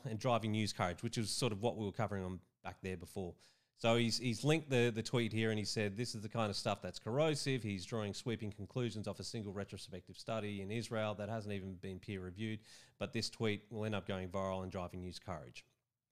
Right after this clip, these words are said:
That's what he said in the email. So, uh, the author of this,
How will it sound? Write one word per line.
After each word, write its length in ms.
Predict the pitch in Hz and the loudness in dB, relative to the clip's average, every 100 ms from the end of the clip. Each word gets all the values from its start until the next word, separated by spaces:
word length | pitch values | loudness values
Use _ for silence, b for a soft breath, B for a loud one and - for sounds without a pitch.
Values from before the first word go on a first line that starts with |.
| _ - | _ -2
That's 220 | 101 - | -2 0
what 120 | 95 | -2
he 80 | 85 | -2
said 280 | - 90 85 | -4 -4 -8
in 120 | 92 | -8
the 100 | 90 | -6
email. 300 | 90 87 73 _ _ _ _ _ _ _ _ _ _ _ _ _ _ _ _ _ _ _ - | -8 -8 -12 _ _ _ _ _ _ _ _ _ _ _ _ _ _ _ _ _ _ _ 4
So, 480 | 123 123 120 117 120 | 8 10 10 8 6
uh, 300 | 117 113 113 | 8 10 8
the 160 | 127 | 6
author 200 | 147 143 | 6 6
of 120 | 120 | 4
this, 460 | 107 123 - - - | 6 4 4 2 0